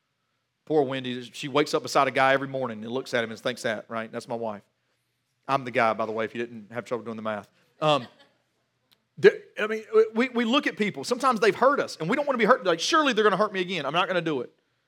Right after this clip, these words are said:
Sometimes it's because of their sin. Sometimes the sin they've committed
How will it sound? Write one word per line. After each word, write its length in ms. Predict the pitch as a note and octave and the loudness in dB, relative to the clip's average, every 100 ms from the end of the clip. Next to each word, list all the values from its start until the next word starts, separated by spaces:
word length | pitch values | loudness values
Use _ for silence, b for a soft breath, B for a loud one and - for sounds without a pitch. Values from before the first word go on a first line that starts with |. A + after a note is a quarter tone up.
| _ _ | _ _
Sometimes 680 | - - E4 E4+ B3 G#3 - | -2 6 6 6 4 4 4
it's 160 | F3+ F3+ | 0 0
because 320 | F#3 A3 F3+ | 2 4 4
of 100 | D#3 | 2
their 100 | D3 | 0
sin. 500 | - A#3+ D4 B2 G#2+ _ _ _ - | 0 -4 -4 -8 -10 _ _ _ 0
Sometimes 480 | C4 C#4+ C4 A#3 | 2 4 4 2
the 120 | D#3+ E3 | 2 0
sin 480 | - B3+ D#4 C#4+ | 0 -2 -2 2
they've 180 | F#3+ F3 | 4 4
committed 520 | E3 E3 D#3 A3+ C#4 | 2 0 4 2 2